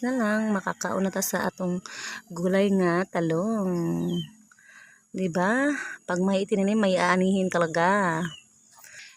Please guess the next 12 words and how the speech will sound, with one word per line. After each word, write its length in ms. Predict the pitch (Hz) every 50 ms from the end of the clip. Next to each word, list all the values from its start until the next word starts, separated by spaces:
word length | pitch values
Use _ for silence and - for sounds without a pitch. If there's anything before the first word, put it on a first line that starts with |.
| _ _ _ _ _ _ _ _ _ _ _ _ _ - - - 196
Ano 160 | 190 196 180
guys, 480 | 165 185 170 165 165 165 170 - -
gaya-gaya 560 | 180 180 170 175 175 165 180 170 180 190 190 190
lang 80 | 175
ako 240 | 175 175 - - 180
din 160 | 170 180 170
sa 160 | 175 - 156 - 175
online 400 | 175 165 165 170 170 170 170 170
guys 240 | 160 156 160 156 - 156
ba. 160 | 147 170 160 - - - -
Sinubukan 560 | - - 180 170 165 165 165 165 175 170 170 165 -
kong, 400 | 170 165 160 165 165 165 170